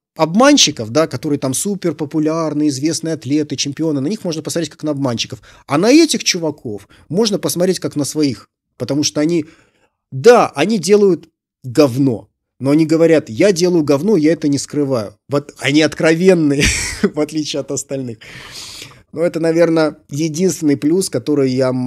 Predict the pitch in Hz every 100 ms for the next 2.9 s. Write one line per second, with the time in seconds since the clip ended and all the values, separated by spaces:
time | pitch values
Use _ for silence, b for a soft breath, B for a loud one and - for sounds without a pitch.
0 | 127 131 135 131 135 127 120 151 123 120
1 | 117 - 117 113 98 92 - - _ _
2 | _ _ - - 120 120 160 160 131